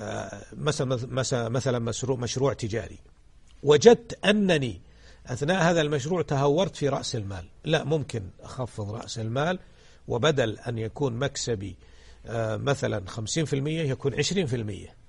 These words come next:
هذا ليس رجوع، هذا كر وفر مع أمور الحياة.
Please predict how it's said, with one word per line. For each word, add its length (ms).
هذا 220
ليس 220
رجوع، 640
هذا 160
كر 340
وفر 460
مع 200
أمور 300
الحياة. 420